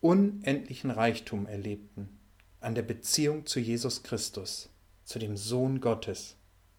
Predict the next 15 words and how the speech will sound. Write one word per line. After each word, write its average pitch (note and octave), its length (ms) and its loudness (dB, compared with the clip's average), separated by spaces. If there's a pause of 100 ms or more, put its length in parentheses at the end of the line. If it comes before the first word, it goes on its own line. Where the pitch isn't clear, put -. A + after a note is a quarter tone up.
(640)
Aber C3+ 220 2
was E3+ 240 6
trug G3 260 2
sie F3+ 100 4
da E3+ 140 2
konkret G3 580 4
durch? A#2+ 240 2
Was D3 180 4
ist E3 160 0
ihr F3 100 4
Geheimnis? F3 720 4 (1600)
Es - 160 2
ist - 200 2
das A#2+ 180 0
Gleiche, D#3 580 4